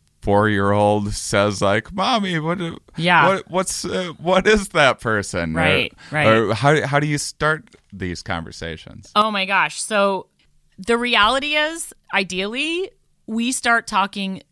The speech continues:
Speaker 2: like, the moment of, the moment our kid hits air, comes out of the womb, or comes to us through adoption, or however we, the children, children come into our lives, the moment they come, like, way before they can understand conceptually,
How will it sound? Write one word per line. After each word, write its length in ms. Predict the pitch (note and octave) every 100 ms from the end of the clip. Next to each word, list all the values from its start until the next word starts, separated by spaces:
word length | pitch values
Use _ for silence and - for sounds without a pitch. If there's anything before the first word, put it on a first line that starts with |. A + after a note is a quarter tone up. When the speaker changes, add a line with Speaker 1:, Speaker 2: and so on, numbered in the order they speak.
| _
Speaker 2:
like, 300 | F3+ F#3 F3+ _ _ _ _ -
the 120 | G3
moment 320 | G3 F#3 F3
of, 240 | E3 E3+ _ -
the 140 | F3+
moment 300 | G3 A#3 C4
our 100 | A#3
kid 380 | G3+ - G#3+ G3+
hits 420 | G3+ G3 F3 - -
air, 460 | F3 F3+ E3 C#3 C3+ - -
comes 200 | F3+ E3+
out 160 | E3+ F3+
of 80 | F#3
the 80 |
womb, 400 | F3 F3 E3+ D3+
or 100 | C3 D#3
comes 280 | F#3 F3+ -
to 120 | F3+
us 220 | F3 - -
through 180 | - F3+
adoption, 480 | E3+ E3+ D#3+ D#3+ D3+
or 80 |
however 460 | D#3 E3+ F3+ F3+ F#3
we, 360 | F3+ F3 F3 -
the 160 | - E3+
children, 300 | - F#3+ E3+ -
children 260 | F#3+ F3+
come 140 | F#3 F3
into 120 | F#3
our 80 | E3+
lives, 220 | E3+ E3 -
the 200 | E3 E3+
moment 460 | E3+ E3+ D#3+ D#3+ -
they 140 | D#3
come, 380 | D#3 C3 E2+ D3+
like, 180 | C#3+ D#3+
way 360 | D3 E3 G3+ A#3+
before 280 | A#3 A#3 G#3
they 120 | F#3+
can 160 | F#3+
understand 580 | F3 E3 D#3+ - D3 C#3+
conceptually, 840 | - D3 - C3+ - D3 D3 D3+